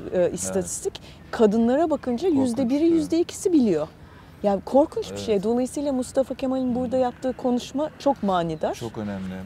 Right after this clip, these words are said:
Speaker 2: Çok doğru söylüyorsunuz. Ee, bin dokuz yüz yirmi yedi nüfus sayımına baktığımız zaman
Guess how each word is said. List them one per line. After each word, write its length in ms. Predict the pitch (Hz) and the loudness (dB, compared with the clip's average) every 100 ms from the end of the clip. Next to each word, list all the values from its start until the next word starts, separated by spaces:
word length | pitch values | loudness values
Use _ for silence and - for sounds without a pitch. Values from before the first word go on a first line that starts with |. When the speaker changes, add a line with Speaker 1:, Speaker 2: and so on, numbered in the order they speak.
| - | -14
Speaker 2:
Çok 180 | - 139 - - | -8 -8 -8 -4
doğru 260 | 120 107 | -2 -4
söylüyorsunuz. 760 | 101 113 107 107 104 160 185 - - - - - 92 | -6 -8 -6 -6 -8 -10 -10 -12 -20 -20 -20 -10 -6
Ee, 140 | 104 | -4
bin 120 | 123 | -2
dokuz 240 | 135 135 151 | -4 -2 -4
yüz 140 | 123 | -4
yirmi 180 | 131 135 | -6 -6
yedi 140 | 131 | -6
nüfus 200 | 131 127 | -8 -10
sayımına 380 | - 131 123 123 | -6 -4 -2 -2
baktığımız 460 | 120 - 143 131 120 | -4 -4 -8 -8 -4
zaman 280 | 117 117 | -4 -4